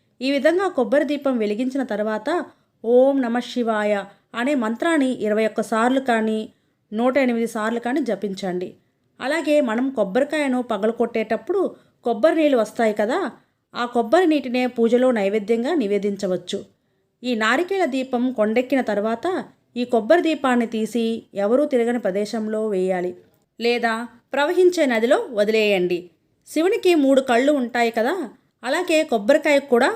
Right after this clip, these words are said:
మూడు కళ్ళు ఉంటాయి. కాబట్టి మూడు కళ్ళున్న కొబ్బరి చిప్పలో దీపాన్ని వెలిగిస్తే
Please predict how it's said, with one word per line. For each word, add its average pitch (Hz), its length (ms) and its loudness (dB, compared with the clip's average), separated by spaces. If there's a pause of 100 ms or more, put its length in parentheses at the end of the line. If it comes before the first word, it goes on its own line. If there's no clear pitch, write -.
(140)
మూడు 233 220 0
కళ్ళు 254 300 2
ఉంటాయి. 196 500 -2 (300)
కాబట్టి 302 680 -2 (260)
మూడు 302 260 2
కళ్ళున్న 294 760 0 (160)
కొబ్బరి 226 300 0
చిప్పలో 247 500 2
దీపాన్ని 269 500 0
వెలిగిస్తే 254 720 -2